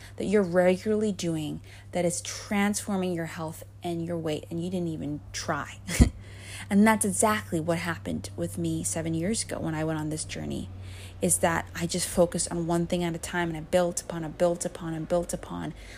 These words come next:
until I lost the weight I wanted and kept it off until I had a baby, right? And so if you're ready for this lifelong journey and support and transformation in only an hour a week, join us.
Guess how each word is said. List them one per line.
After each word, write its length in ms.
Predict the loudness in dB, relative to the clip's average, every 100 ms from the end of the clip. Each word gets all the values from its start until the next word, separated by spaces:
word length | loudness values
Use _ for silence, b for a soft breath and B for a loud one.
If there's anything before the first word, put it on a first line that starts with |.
| B
until 200 | -4 -2
I 80 | 0
lost 380 | 4 4 4 0
the 80 | 2
weight 160 | 2
I 80 | 0
wanted 300 | -2 -2 -4
and 140 | -8
kept 300 | -6 -6 -2
it 60 | 0
off 200 | 0 0
until 200 | -4 -2
I 60 | -4
had 160 | -6
a 40 | -8
baby, 380 | -12 -14 -20 -20 -20 -20 -4
right? 280 | 0 0 -2 -10 -20 -20 B B B B B
And 80 | 6
so 120 | 10
if 80 | 10
you're 360 | 10 8 8 6
ready 280 | 6 6 4
for 180 | 2
this 240 | 2 2 0
lifelong 1080 | -2 0 0 -2 -4 -4 -2 0 -2 -2 -6 -14 -20 -20 -20 -20 -20 -12
journey 500 | -4 -2 0 0 -2 -2
and 160 | -2
support 600 | 0 -2 -6 -2 0 0
and 180 | -2 -4
transformation 1080 | -4 -4 -4 -2 -4 0 2 2 0 -2 -2
in 140 | -4 -6 8
only 280 | 8 10 6
an 80 |
hour 260 | 6 4 2
a 80 | 0
week, 440 | 2 2 0 -4 B B B B B -4
join 300 | 2 4 4
us. 420 | 2 0 0 -4